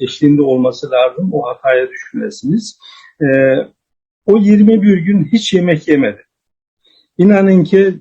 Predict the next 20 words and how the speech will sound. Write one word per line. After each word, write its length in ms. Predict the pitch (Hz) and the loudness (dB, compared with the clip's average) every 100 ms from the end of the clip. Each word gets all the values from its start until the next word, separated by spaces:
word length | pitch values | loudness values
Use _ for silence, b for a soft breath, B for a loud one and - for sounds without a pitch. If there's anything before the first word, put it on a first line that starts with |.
| - | -2
dinçtim, 600 | 170 156 - 170 180 151 | 0 0 -2 -4 -2 0
dinamiktim, 720 | 165 165 170 156 - 160 165 | 2 2 0 -4 -2 -2 -2
işime 380 | - - 156 156 | -6 -2 0 0
gittim, 500 | 143 139 - 160 160 | -2 -12 -6 -4 -2
koştum. 680 | 151 131 - - 151 165 - B B B 170 | -2 -2 -4 -2 -2 -2 -8 B B B -2
E, 120 | 156 151 151 - _ _ _ _ | 0 0 -4 -14 _ _ _ _
o 220 | - 185 202 - | 0 0 0 -6
yemek 460 | 185 151 175 165 165 | 0 0 2 0 0
yemediğim 440 | 165 151 139 120 | 2 2 0 -2
halde 360 | 113 110 151 196 | -2 -2 -2 -4
sadece 560 | - 190 165 160 156 | -4 -2 0 0 0
su 220 | 156 - | -2 -6
içerek, 500 | 151 143 147 143 - _ _ _ _ _ | -8 -4 0 0 -2 _ _ _ _ _
hatta 480 | 208 233 - 196 156 | -4 -2 0 0 2
ve 60 | |
hatta 560 | 139 131 - 120 101 - _ _ _ - | 0 0 -2 -4 -4 -6 _ _ _ -2
Alplerde, 760 | 170 208 190 170 147 165 180 | -2 -2 0 0 0 -2 -2
şeyle, 320 | 160 165 160 165 | -4 0 2 4
e, 300 | 160 143 147 139 139 135 135 131 131 - _ _ | 2 -2 -4 -4 -2 0 0 0 -2 -12 _ _
e, 40 | 151 | -6